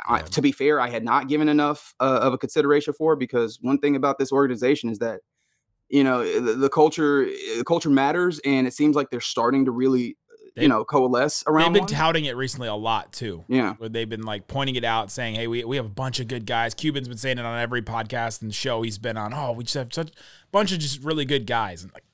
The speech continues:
Speaker 2: I don't know. Can you still do that if you have Miles Bridges on your team? And would that still be of, of,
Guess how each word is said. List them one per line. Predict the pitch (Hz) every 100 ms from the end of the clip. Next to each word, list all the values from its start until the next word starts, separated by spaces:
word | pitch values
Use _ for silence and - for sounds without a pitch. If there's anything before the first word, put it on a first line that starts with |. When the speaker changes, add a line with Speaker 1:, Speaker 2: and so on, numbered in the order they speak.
| _ _ _ _ _ _
Speaker 2:
I | 92 107
don't | 131
know. | 196 160 101
Can | - 107
you | 117
still | - 135
do | 143
that | 160 175 156
if | 151
you | 170
have | 170
Miles | 165 175 170
Bridges | 180 180 185
on | 190
your | 190
team? | 208 226 214 - _ _ _ _ _ -
And | 120 120 104
would | 127
that | 135 127
still | - 147
be | 139 151 156
of, | 135 131
of, | 135 131